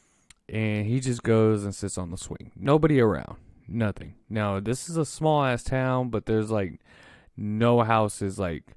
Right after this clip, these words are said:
close to the park. I mean, it's, like, like, Farmville type shit. Like,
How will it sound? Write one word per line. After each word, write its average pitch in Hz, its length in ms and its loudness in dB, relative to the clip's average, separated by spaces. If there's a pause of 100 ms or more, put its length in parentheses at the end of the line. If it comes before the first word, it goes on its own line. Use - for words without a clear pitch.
(500)
close 117 420 2
to - 60 -10
the 76 60 -12
park. 71 320 -8
I - 80 -10
mean, 101 240 -4
it's, - 140 -6
like, 98 220 -2 (320)
like, - 280 -16 (180)
Farmville 107 480 0
type 73 220 -12
shit. 58 220 -12
Like, 82 240 -14